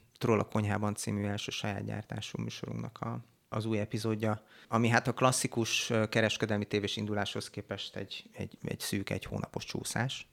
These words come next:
Ennek mondom, megvannak a hátrányai, de megvannak az előnyei is. De ezen kívül még három saját gyártású tartalommal jövünk ki néhány héten belül. Az egyik egy fikciós tartalom, ilyen értelme hülyeség, amit mondtam ezelőtt, nem tudom én, öt-tíz perccel, hogy csak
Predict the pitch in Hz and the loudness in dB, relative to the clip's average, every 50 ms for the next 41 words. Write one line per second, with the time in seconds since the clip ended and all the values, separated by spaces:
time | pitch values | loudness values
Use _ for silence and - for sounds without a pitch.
0 | _ - 110 113 117 113 - - 117 113 107 110 107 98 107 104 104 101 - 95 | _ -2 0 0 0 0 2 2 4 4 6 4 4 4 2 2 2 0 0 0
1 | 101 101 104 107 - - 113 113 113 110 110 113 110 110 107 107 107 104 101 101 | 0 2 2 2 2 2 2 2 4 2 4 4 4 4 4 2 2 0 -2 -2
2 | - - 104 104 107 110 110 117 120 120 120 123 127 127 - - - - - - | -2 -2 -2 0 0 2 2 2 2 2 2 2 2 0 -2 -6 -8 -14 -20 -8
3 | - - 127 135 135 139 131 127 - 127 127 123 123 127 120 - - 123 110 107 | 2 8 8 10 10 10 6 6 6 6 6 8 8 6 4 4 4 6 6 6
4 | 104 110 104 104 104 - - _ _ _ - - - 110 98 98 104 104 101 - | 6 6 4 2 0 -2 -6 _ _ _ -4 0 2 2 2 2 2 0 0 0
5 | 107 - - 110 - 104 101 - - 104 104 104 104 104 101 104 104 104 - - | -4 -4 -4 -2 -2 -2 -2 0 -2 -2 0 0 0 0 0 0 -2 -2 -2 -2
6 | - 104 104 107 113 - _ - - - - _ - 113 110 104 98 98 101 104 | -2 -2 -2 -2 -4 -8 _ -14 -14 -14 -14 _ -4 -2 -2 0 0 -2 -2 -2
7 | 101 - - 101 98 98 98 98 101 107 117 123 - - - - - - - - | -4 -4 -4 -4 -2 0 0 2 2 2 0 0 -2 -8 -20 -20 -20 -20 -20 -20
8 | - _ - - 127 117 127 123 120 120 110 - 107 101 - - 123 113 - - | -20 _ -2 2 6 8 8 8 8 6 4 4 2 2 2 0 0 0 0 0
9 | - 131 127 139 143 - - - - - - _ _ - _ - - 113 117 - | 0 2 2 2 0 0 -2 -2 -4 -6 -12 _ _ -20 _ -2 0 0 0 2
10 | - 127 127 135 139 139 - - 95 101 101 98 - - 104 104 101 98 104 107 | 2 2 4 4 2 0 -2 -4 -2 -2 -2 -2 -4 -4 -4 -2 -2 -2 -2 -2
11 | 104 101 - - 104 101 101 101 - - 101 104 104 - 104 101 98 104 104 101 | -2 -2 -2 -2 -2 -2 -2 -2 -2 -2 -4 -4 -2 -2 -2 -2 -2 -2 -2 -2
12 | 101 - - - 104 107 - 110 113 107 107 107 104 - - - - - - - | -4 -4 -4 -6 -8 -6 -4 -4 -4 -2 -2 -4 -6 -6 -8 -8 -8 -6 -4 -4
13 | - 107 - - 107 104 101 101 - - - 104 - - - - | -4 -4 -4 -4 -4 -4 -4 -4 -6 -6 -6 -6 -6 -6 -10 -14